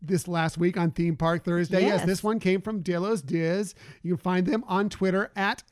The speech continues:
Speaker 1: Dillo's Diz, Dillo's with an S, Diz with a Z. Uh, they said, "If you had to build a team of Disney slash Pixar animated characters to compete against the San Diego Padres,"
Speaker 2: <laughs>
Speaker 1: no one's competing with the San Diego Padres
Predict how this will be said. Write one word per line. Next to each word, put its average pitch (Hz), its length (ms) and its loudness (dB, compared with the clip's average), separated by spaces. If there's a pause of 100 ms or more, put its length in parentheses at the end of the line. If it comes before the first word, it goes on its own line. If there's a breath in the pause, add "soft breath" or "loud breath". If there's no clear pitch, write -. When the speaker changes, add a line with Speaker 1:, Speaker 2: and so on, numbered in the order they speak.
(120)
Speaker 1:
Dillo's 190 480 2
Diz, 180 400 2
Dillo's 160 320 0
with 165 140 0
an 175 80 -2
S, 185 320 -4 (160)
Diz 151 240 -6
with 147 120 -4
a 160 80 0
Z. 156 320 -4 (400 loud breath)
Uh, 196 380 4
they 226 180 0
said, 196 460 -2 (380 loud breath)
"If - 160 -2
you 202 80 4
had 208 400 2
to 302 100 -2
build 202 360 0
a 202 60 -2
team 208 400 -2
of 160 240 -4
Disney 202 380 -2
slash 202 340 -4
Pixar 214 540 -2
animated 214 480 0
characters 165 440 -2
to 170 100 -8
compete 220 420 -6
against 175 320 -4
the 170 60 -8
San 208 360 0
Diego 240 300 0
Padres," 180 680 2 (100)
Speaker 2:
<laughs> - 60 -14
Speaker 1:
no 262 400 8
one's - 220 2
competing 156 340 -4
with 147 100 -4
the 151 60 -6
San 147 220 -4
Diego 131 220 -6
Padres 147 280 -4